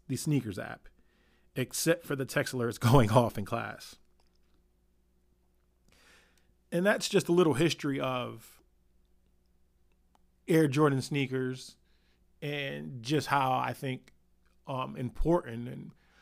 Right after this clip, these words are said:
well, I don't know if important is the right word, but I think it's definitely just insight on just how impactful, um, and, and influential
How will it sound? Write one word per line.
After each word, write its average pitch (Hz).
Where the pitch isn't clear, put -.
well, 214
I 214
don't 214
know 190
if -
important 165
is 113
the 123
right 131
word, 127
but 127
I 135
think 147
it's 143
definitely 139
just 139
insight 147
on 131
just 143
how 135
impactful, 120
um, 131
and, 151
and 135
influential 135